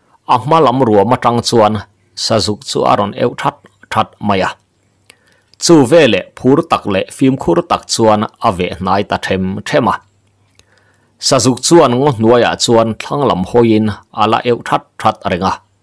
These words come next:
Sazuk thawm awmna lam pan chuan a ve hnai hriau hriau zela. Mahse sazuk chu a lo kal son ve zel nen. A duang tak pawh chuan a hnai chilh hlei thei bik lova. Hla deuh hlek atang chuan a han bih leh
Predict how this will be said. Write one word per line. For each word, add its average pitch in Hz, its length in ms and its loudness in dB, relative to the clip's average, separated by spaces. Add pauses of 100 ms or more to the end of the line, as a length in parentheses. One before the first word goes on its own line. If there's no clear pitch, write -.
(800)
Sazuk - 480 0
thawm 123 320 2
awmna 123 320 2
lam 98 180 0
pan 113 220 0
chuan 113 400 2
a 127 160 0
ve 95 240 -2
hnai 95 240 2
hriau 139 320 2
hriau 98 320 2
zela. 87 320 -2 (920)
Mahse 110 680 0 (240)
sazuk 110 480 -2
chu - 240 -2
a 117 80 2
lo 98 240 2
kal 123 160 2
son 113 320 0
ve 90 160 0
zel 131 340 0
nen. 95 200 -2 (720)
A 160 140 2
duang 95 340 2
tak - 260 -4
pawh 135 220 2
chuan 120 320 2
a 139 240 -4
hnai 95 160 -2
chilh - 320 -4
hlei 95 160 -2
thei 95 240 -2
bik 107 320 0
lova. 92 240 0 (1120)
Hla 143 140 2
deuh 131 240 2
hlek 156 240 0
atang 120 320 0
chuan 117 320 2
a 135 160 0
han 101 240 0
bih 98 240 -2
leh 101 120 0